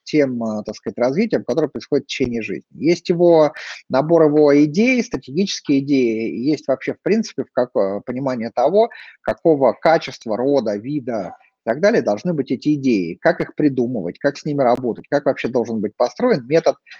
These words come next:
работы с собственными, там, идеями, концепциями. Да? То есть если предприниматель — это по-английски intention, то есть намерение и способности, там, capability, intentions,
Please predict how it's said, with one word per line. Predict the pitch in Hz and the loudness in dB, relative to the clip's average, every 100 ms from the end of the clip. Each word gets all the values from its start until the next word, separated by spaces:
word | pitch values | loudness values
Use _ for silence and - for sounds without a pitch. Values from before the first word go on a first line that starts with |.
| - | -6
работы | 104 110 151 175 117 | 0 2 2 0 0
с | |
собственными, | - 143 - 127 110 107 104 - | -2 -2 -2 -6 -6 -6 -8 -10
там, | 71 85 | -12 -8
идеями, | 95 190 185 101 - | 2 2 2 -2 -4
концепциями. | 110 - 107 - - - _ - | -6 -4 -6 -6 -20 -20 _ -2
Да? | 196 233 | 0 0
То | 110 | -2
есть | - - | -4 -4
если | 123 - 123 113 - - - _ | -4 -2 -2 -2 -6 -20 -20 _
предприниматель — | 117 - 147 156 143 117 117 | -6 -4 -2 0 0 0 -2
это | 107 | -2
по-английски | - 123 131 117 - 120 | -2 -2 0 -2 -4 -8
intention, | 127 254 285 277 113 95 | -2 2 2 0 -6 -4
то | 110 | -6
есть | - | -6
намерение | - 123 135 101 82 80 80 64 82 | -6 -2 0 -2 -4 -10 -14 -12 -12
и | |
способности, | 98 - 123 - 101 - - - - - | -8 -4 -2 0 -2 -4 -16 -18 -18 -18
там, | - _ - | -20 _ -8
capability, | 127 135 208 160 110 | -2 2 2 2 -2
intentions, | 101 127 135 - 90 | -2 0 0 0 -4